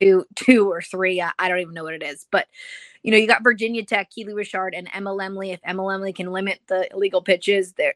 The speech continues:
there's a two-headed monster there for the Hokies. Florida State is Florida State. They managed to get it done.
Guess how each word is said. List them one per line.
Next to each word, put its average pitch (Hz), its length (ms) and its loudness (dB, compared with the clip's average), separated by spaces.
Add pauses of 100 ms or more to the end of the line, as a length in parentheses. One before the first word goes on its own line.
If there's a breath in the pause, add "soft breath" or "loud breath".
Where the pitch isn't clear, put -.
there's 175 400 2
a 165 100 -4
two-headed 180 480 0
monster 180 460 -2
there 175 320 -2 (220 soft breath)
for 190 120 -2
the 165 80 -4
Hokies. 185 500 -2 (360 loud breath)
Florida 233 360 8
State 226 260 2
is 214 120 -2
Florida 202 280 -2
State. 214 320 -4
They 180 100 -8
managed 202 320 -6
to 190 200 -4
get 190 200 -4
it 196 180 -4
done. 190 360 0